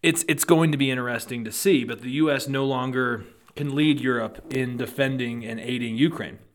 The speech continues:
So in twenty twenty-four, I think we're gonna see a huge point in Europe, and we're gonna have to see if Europe can actually step up and understand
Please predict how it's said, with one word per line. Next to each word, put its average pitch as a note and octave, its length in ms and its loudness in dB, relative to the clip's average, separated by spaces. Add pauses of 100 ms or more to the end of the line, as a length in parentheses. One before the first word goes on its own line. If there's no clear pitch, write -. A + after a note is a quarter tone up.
(1000)
So C#3 500 6
in D3 120 -2
twenty F#3 240 2
twenty-four, F3 680 2 (260)
I C3 100 -4
think F#3+ 180 4
we're F#3 80 4
gonna D#3+ 120 2
see D3 240 2
a B2 40 2
huge E3+ 720 2
point C3+ 540 2 (100)
in B2+ 500 -6
Europe, D#3+ 460 4 (760)
and D3 300 6
we're D3 80 4
gonna D#3 180 6
have D3+ 220 4
to - 80 -4
see E3 260 4
if C3+ 140 2
Europe C#3+ 320 2
can C3+ 140 -2
actually B2+ 640 -4
step - 520 -6
up C#3+ 300 -2 (720)
and C3 420 -4
understand C#3+ 880 0